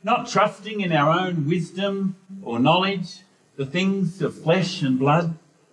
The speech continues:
but rather seeking to know God by relationship, seeking a personal introduction, wanting to meet face to face with God and shake hands with God,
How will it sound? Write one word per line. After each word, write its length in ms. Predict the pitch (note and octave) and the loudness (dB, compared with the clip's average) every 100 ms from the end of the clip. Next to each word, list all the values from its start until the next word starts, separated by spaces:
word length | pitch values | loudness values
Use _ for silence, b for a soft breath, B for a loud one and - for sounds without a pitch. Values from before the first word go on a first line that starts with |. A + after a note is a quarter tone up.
| _ - | _ -2
but 160 | D#3+ | 0
rather 360 | G3 A3 G3+ E3+ | 2 0 0 -4
seeking 580 | - - A3+ A3 A3+ G3+ | -6 -6 -6 -4 -2 -2
to 160 | F#3 | 0
know 280 | F3 F3+ D#3+ | 2 2 2
God 460 | F3 F3 F3 D#3+ E3 | 4 4 4 2 2
by 160 | D#3+ | 2
relationship, 1120 | D3 C#3+ C3+ D#3+ D#3+ E3 D3+ - G#2 - - - - b b b b _ | 2 0 2 2 2 0 -2 -4 -8 -8 -14 -20 -20 b b b b _
seeking 460 | - C4 A#3+ A#3 | -2 0 2 2
a 100 | F3+ | 2
personal 720 | D#3 - A3+ A#3 G#3+ G#3 G#3 - F#3+ | 0 2 2 2 2 2 2 0 -4
introduction, 920 | F#3 F3 D3+ E3 E3 - C#3+ C3 - - _ _ b b b - | -2 0 2 2 -2 -2 0 0 -6 -16 _ _ b b b 0
wanting 500 | G3+ A#3 A#3+ G#3+ - - - - | 2 4 2 -2 -8 -20 -14 0
to 120 | G3+ | 2
meet 240 | G#3+ - - _ | 2 -2 -12 _
face 380 | G3+ G#3+ - - | 2 4 2 -6
to 140 | F#3 D#3+ | -6 -2
face 540 | F#3+ G3 F3 - - | 2 2 2 -2 -6
with 180 | D3+ C3 | -6 0
God 440 | D#3 C#3+ B2 G2+ F#2 b b b b D#3+ | 2 4 2 0 -6 b b b b 2
and 460 | D#3+ D3+ D3 - - | 6 6 4 -2 -6
shake 300 | - A#3 - | 0 0 0
hands 500 | - B3 C4+ B3 E3 | -2 0 2 2 2
with 200 | F3 - | 0 2
God, 300 | C3 G#2 | 2 0